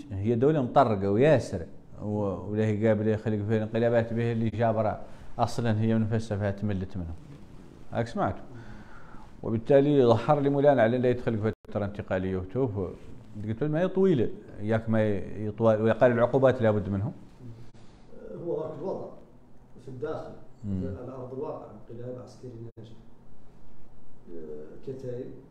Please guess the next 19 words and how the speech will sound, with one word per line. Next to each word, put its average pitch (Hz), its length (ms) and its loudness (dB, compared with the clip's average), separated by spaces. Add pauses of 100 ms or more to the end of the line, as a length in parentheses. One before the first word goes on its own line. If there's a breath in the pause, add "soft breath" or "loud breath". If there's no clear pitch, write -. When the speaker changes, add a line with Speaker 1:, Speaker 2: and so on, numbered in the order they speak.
(220)
Speaker 2:
من، 127 60 -12
من 123 460 -12
الرئاسة 120 340 -12
اعتقلت 117 340 -10 (160)
الرئيس 113 380 -6 (680)
وتتفاوض 113 500 -14 (200)
معه، 110 240 -16
والله 107 240 -16
حابس، 117 380 -12
والله 120 180 -10
كنت 117 440 -14 (100)
معه 117 80 -12
ما 110 280 -12
فات 117 140 -12 (100)
قالوا، 117 260 -12 (500 soft breath)
Speaker 1:
مم. 95 140 -8 (100)
Speaker 2:
والجيش 131 420 -8
قبل 120 280 -12 (300)
وفد. 113 320 -14